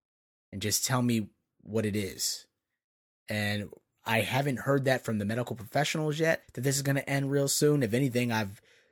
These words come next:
just felt the nervousness and just, I try to abide by the rules and, and the guidelines, but I just haven't heard anything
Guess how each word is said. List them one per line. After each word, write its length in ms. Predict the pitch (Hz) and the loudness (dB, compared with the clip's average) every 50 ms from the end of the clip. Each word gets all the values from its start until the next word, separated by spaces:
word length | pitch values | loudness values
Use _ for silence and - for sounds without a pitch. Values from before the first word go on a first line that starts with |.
| _ - | _ -4
just 320 | 110 117 131 123 - - | 0 0 2 2 2 2
felt 220 | - 135 131 - | 2 0 0 0
the 80 | - 104 | -2 -4
nervousness 800 | 101 107 123 139 113 92 - - 92 95 107 - - - - _ _ _ - - | 0 2 2 2 0 -2 -6 -8 -6 -8 -6 -6 -6 -8 -10 _ _ _ -8 -6
and 180 | 101 101 101 | -4 -4 -2
just, 380 | 95 110 113 110 - - - - _ _ - - - | -2 -2 0 0 0 0 -2 -4 _ _ -16 -12 -10
I 400 | - 64 - 69 - 98 117 101 - - | -8 -8 -8 -6 -4 -4 -4 -4 -4 -2
try 200 | - 135 131 135 | 2 2 4 4
to 80 | 127 | 4
abide 340 | 107 98 107 113 117 120 117 | 2 2 2 2 2 2 0
by 300 | 113 117 110 110 113 110 | 0 -2 0 0 -2 -2
the 140 | 101 104 98 | -2 -4 -4
rules 500 | 92 98 110 123 127 131 131 131 123 113 | -4 -2 0 0 2 2 0 0 0 -2
and, 260 | 107 101 98 98 95 | -2 -2 -2 -4 -4
and 320 | - 90 98 98 98 95 | -6 -6 -6 -4 -4 -4
the 320 | 95 95 95 92 92 95 - _ - - | -4 -2 -4 -4 -4 -6 -8 _ -14 -4
guidelines, 800 | - 110 110 120 131 131 131 131 135 135 131 131 135 135 - - - - - - _ _ _ | -2 0 2 2 0 0 -2 -2 -2 -2 -2 -4 -4 -6 -8 -10 -12 -20 -20 -20 _ _ _
but 120 | - 107 | -2 0
I 100 | 101 104 | 0 0
just 280 | 107 107 113 107 - - | 0 0 0 0 0 -2
haven't 340 | - 131 127 123 123 113 - | 0 -2 0 0 -2 -4 -4
heard 240 | - 123 120 110 | -4 -4 -2 -2
anything 580 | 107 107 110 104 - - 110 107 107 104 107 | -2 -4 -4 -4 -6 -6 -6 -6 -6 -8 -8